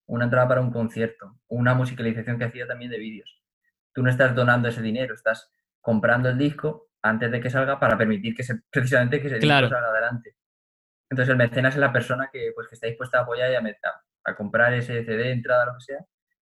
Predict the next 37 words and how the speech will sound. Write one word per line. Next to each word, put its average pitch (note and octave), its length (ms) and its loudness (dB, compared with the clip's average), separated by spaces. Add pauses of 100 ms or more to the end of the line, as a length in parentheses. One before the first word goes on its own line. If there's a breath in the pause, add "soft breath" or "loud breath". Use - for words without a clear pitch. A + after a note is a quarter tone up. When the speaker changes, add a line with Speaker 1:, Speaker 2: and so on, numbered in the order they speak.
(180)
Speaker 1:
para A#2 200 2
que A#2+ 80 -4
tu A#2 100 -4
proyecto A2 380 -4
pueda A2 180 0
seguir A2 220 -6
adelante. G#2+ 400 -4
Speaker 2:
O - 500 -20
sea, D#3 120 2
y D3 60 0
tú D3 180 0
pusiste D#3 520 2
distintas... D3+ 1040 0
Eh, C3+ 720 2 (140)
o - 480 -20
sea, C3 140 -2
distin-, B2+ 1160 -8 (140)
distintos C#3 720 -4
Speaker 1:
Recompensas, C3+ 260 6
Speaker 2:
precios E3 160 4
Speaker 1:
sí. - 80 -2
Speaker 2:
pa-, A#2+ 240 0
eh, C#3 300 0 (120)
exacto, C3+ 360 0
distintos C#3+ 480 0
precios D#3+ 260 0
para C3 220 2
los B2+ 260 0
mecenas D#3+ 640 -2
y - 100 -8
a C3+ 80 2
su C3+ 140 -2
vez, C#3+ 240 2 (420 soft breath)
eh, C#3 260 0
depende C3+ 280 2
del C#3 80 2
precio, F3+ 580 4